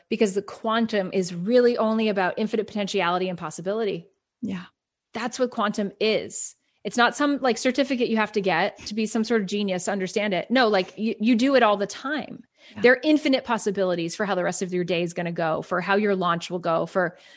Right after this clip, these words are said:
Speaker 1: for who, who your future baby or partner or whatever it might be.
Speaker 2: Mm-hmm.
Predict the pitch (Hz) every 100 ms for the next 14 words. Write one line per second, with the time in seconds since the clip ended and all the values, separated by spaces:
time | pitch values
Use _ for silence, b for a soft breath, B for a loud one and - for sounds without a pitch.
0 | B 247 226 220 311 302 240 294 285 262
1 | 190 - 247 226 214 208 196 190 196 190
2 | 180 196 220 190 180 170 208 233 202 190
3 | 196 196 196